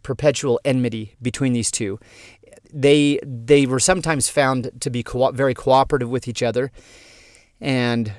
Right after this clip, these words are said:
especially, eh, back, I think it was episode twenty-one, uh, that's, so that's a long time ago, guys, but I did an episode on the Battle of Melrose.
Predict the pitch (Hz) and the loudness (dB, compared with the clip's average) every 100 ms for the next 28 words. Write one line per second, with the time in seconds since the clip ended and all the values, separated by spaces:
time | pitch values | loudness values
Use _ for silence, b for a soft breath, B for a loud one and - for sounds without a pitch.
0 | - _ _ - 147 151 - 160 - 147 | -16 _ _ -6 -2 0 2 2 2 2
1 | 131 131 139 117 139 135 131 151 135 117 | 0 0 -2 0 0 0 -4 -4 -4 -4
2 | - 131 131 131 117 - 139 127 120 127 | -4 -2 -2 -2 -4 -4 -2 0 0 -2
3 | 113 110 120 117 123 131 127 120 127 131 | -4 -4 -4 -4 -2 0 2 0 0 -2
4 | - 127 120 107 107 110 113 110 107 113 | -4 -4 -2 -2 -2 0 -2 -2 -2 -4
5 | - B B B 131 131 127 117 - 131 | -6 B B B 0 0 0 -2 -4 -2
6 | 131 123 120 135 117 110 117 131 120 107 | 0 0 2 2 2 0 0 0 2 0
7 | 101 104 | -2 -6